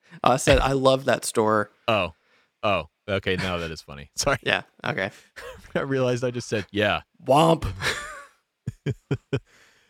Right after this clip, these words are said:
Speaker 2: Um, Chivalry in the chat says, "Rhett, do you feel it's because you found the gear that works for you, so new gear doesn't really speak to you as it once did?" That's a really good question.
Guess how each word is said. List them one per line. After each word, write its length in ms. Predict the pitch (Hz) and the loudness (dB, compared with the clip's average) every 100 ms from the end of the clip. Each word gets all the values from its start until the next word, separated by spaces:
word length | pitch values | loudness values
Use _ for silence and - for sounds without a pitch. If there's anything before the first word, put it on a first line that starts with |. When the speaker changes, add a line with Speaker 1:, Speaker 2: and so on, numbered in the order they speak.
| 143 - | -8 0
Speaker 2:
Um, 360 | 127 131 127 | 2 2 -2
Chivalry 360 | 120 165 170 165 | -4 -4 0 -2
in 60 | 131 | -2
the 60 | |
chat 300 | - 139 120 | -2 -2 -2
says, 220 | - 113 | -4 -4
"Rhett, 200 | 113 123 | -2 -4
do 100 | 104 | -2
you 80 | 123 | -6
feel 380 | 117 143 147 143 | -4 -4 -2 -2
it's 160 | 120 123 | -6 -8
because 380 | 123 - 131 113 | -10 -2 -4 -2
you 80 | 113 | -10
found 340 | - 120 123 | -2 -2 0
the 40 | 110 | -4
gear 220 | 104 113 | -4 -2
that 120 | 107 | -2
works 220 | 110 107 | -4 -6
for 140 | - 101 | -6 -8
you, 300 | 95 131 123 | -4 -4 -2
so 160 | - | -2
new 240 | 104 110 135 | -2 -2 -4
gear 280 | 131 120 113 _ | -4 -4 -4 _
doesn't 300 | 113 113 120 | -2 -2 -4
really 280 | - 113 98 | -6 -4 -4
speak 380 | - - 139 170 - | -6 -8 -6 -8 -10
to 100 | 101 | -8
you 280 | 92 90 92 _ | -6 -6 -8 _
as 180 | 95 95 | -4 -4
it 120 | - | -6
once 320 | 98 90 - | -6 -10 -10
did?" 240 | - 98 82 | -4 -4 -2
That's 160 | 85 | -4
a 40 | 147 | -4
really 140 | 143 | -4
good 120 | 98 | -6
question. 500 | - 110 - - 65 | -4 -4 -4 -12 -16